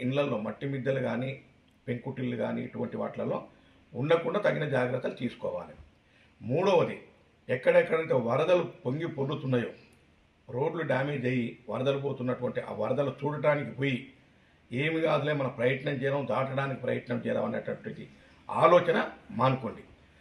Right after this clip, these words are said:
నాలుగవది ఏమిటంటే, ఈ తడిగా ఉన్నటువంటి ఎలక్ట్రికల్ పోల్స్‌ను దయచేసి ఎవరు పట్టుకోకండి. ఇక <clears throat> వేడి నీళ్ళు తాగటం, అదేవిధంగా తగిన జాగ్రత్తలు తీసుకొని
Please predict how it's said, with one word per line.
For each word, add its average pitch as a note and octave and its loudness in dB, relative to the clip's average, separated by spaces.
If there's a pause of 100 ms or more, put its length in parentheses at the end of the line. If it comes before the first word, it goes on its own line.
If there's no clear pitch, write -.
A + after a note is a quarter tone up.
(160)
నాలుగవది E3 6
ఏమిటంటే, D3+ 2 (1400)
ఈ D3 -2 (380)
తడిగా F3 6
ఉన్నటువంటి E3 2 (160)
ఎలక్ట్రికల్ D#3 2
పోల్స్‌ను F3+ 0
దయచేసి D3 2
ఎవరు C3 -2
పట్టుకోకండి. - -6 (1500)
ఇక D#3+ 0 (500)
<clears throat> F3 4
వేడి E3 6
నీళ్ళు D#3+ 4
తాగటం, C#3 4 (1500)
అదేవిధంగా C#3 4 (380)
తగిన C3 0
జాగ్రత్తలు B2+ 0
తీసుకొని B2 -2